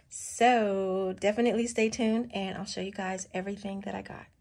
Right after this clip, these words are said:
All right, so I'm gonna start with this box that's filled with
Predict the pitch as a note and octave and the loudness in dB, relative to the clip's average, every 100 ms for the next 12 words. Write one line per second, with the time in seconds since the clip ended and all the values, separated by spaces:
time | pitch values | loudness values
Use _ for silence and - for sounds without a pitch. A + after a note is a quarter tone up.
0 | _ _ _ _ _ _ _ _ _ _ | _ _ _ _ _ _ _ _ _ _
1 | _ - A#3+ A#3 C4 C4 C4 A#3+ A3 G#3 | _ 4 6 6 2 0 0 2 2 2
2 | A3+ - - G#3+ A3 - - G#3 - - | -2 -6 6 8 8 4 -4 -6 -6 0
3 | G#3+ G3+ G#3 G#3+ G3+ G#3 | 2 2 -2 -4 0 0